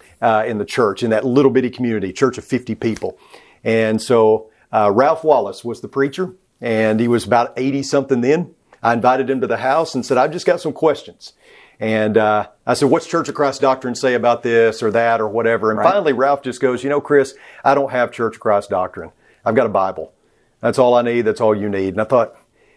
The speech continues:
Speaker 1: "And, you know, that's, that's so simple,"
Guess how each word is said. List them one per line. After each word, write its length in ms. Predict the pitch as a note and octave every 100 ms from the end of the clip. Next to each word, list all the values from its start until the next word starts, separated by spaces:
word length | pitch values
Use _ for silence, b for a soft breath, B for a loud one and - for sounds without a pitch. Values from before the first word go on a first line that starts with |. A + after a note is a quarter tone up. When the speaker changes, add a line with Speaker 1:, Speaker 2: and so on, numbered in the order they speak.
| b b
Speaker 1:
"And, 100 | F3
you 60 | F#3
know, 80 |
that's, 260 | F#3 G3 -
that's 240 | - D#3
so 520 | - - C#3+ C#3+ C#3 B2+ -
simple," 560 | - - E3+ - G2+